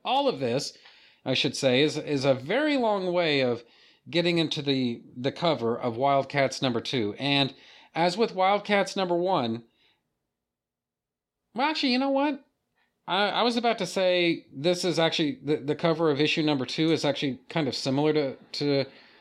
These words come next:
issue number one in as much as this never literally happens in, in the issue. It's just sort of a glory shot of the team, and there's really nothing more to it than that, except that's not, that's not really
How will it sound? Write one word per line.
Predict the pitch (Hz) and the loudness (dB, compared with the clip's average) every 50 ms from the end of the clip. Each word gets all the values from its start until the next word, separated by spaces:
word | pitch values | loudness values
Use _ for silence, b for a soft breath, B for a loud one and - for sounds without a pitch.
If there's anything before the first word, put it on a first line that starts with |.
| B B _ - | B B _ -4
issue | 147 147 - - 170 | -2 -2 0 0 2
number | 160 156 151 143 143 | 2 2 2 0 0
one | 139 139 139 147 147 | 0 2 2 2 2
in | 143 139 139 | 2 2 0
as | 131 - - | 0 0 0
much | 143 139 139 - 147 | 0 0 0 0 -2
as | 123 110 - | -4 -2 -2
this | - 139 135 - - | -2 -2 -2 0 0
never | 147 143 131 131 123 | 0 0 0 0 0
literally | 120 123 127 131 135 135 135 135 127 | 0 0 0 2 2 2 2 2 0
happens | 104 110 117 120 120 - 135 131 123 123 - - | 0 -2 -4 -4 -4 -4 -4 -4 -4 -6 -8 -8
in, | - 123 120 120 117 110 107 104 95 b b b b b b b b b b b b b - | -6 -6 -4 -4 -4 -4 -6 -8 -10 b b b b b b b b b b b b b -6
in | 127 131 131 | -2 0 2
the | 127 117 120 | 2 2 2
issue. | 123 123 - - 160 147 131 | 2 0 0 0 2 0 0
It's | 117 - | 0 -2
just | - 151 135 - | -2 -2 -2 0
sort | - 151 139 | 0 2 2
of | 131 117 | 2 0
a | 117 | 0
glory | 95 113 113 113 117 123 135 123 | 0 0 0 0 2 2 0 0
shot | - - 151 135 127 123 | 0 0 2 2 2 2
of | 123 113 101 | 0 -2 -2
the | - - | -6 -6
team, | - - 135 123 123 123 127 131 127 b b b b b b b b b b _ _ | -4 -2 0 2 2 2 0 -2 -6 b b b b b b b b b b _ _
and | - 127 123 120 117 117 113 113 113 110 110 110 107 95 - - - 110 120 110 107 113 | -6 -4 -2 0 0 0 0 0 0 -2 -4 -6 -8 -10 -14 -18 -18 -16 -16 -16 -10 -4
there's | 120 123 117 120 | -4 -2 0 2
really | 135 139 127 | 2 2 4
nothing | 123 127 117 - 127 | 2 2 0 0 -2
more | 120 117 113 110 | -2 -2 -2 -2
to | - - 127 131 | -2 -2 -2 -2
it | 131 | -2
than | 151 151 | -2 -4
that, | 160 147 | -4 -4
except | 156 - 233 226 233 | -2 -2 -2 0 0
that's | 254 269 262 - | 0 -2 -2 -2
not, | - 269 277 285 285 262 - - - _ _ _ _ _ _ _ _ _ _ _ _ _ _ _ _ _ _ _ _ _ _ _ - | 0 2 2 2 2 0 -2 -6 -14 _ _ _ _ _ _ _ _ _ _ _ _ _ _ _ _ _ _ _ _ _ _ _ -12
that's | 165 147 180 214 247 247 - - - - - - - | -6 -2 0 0 0 0 -2 -6 -8 -8 -10 -10 -6
not | 170 202 226 240 220 147 | -2 0 0 0 0 0
really | 170 202 226 220 233 214 | 0 0 2 2 0 0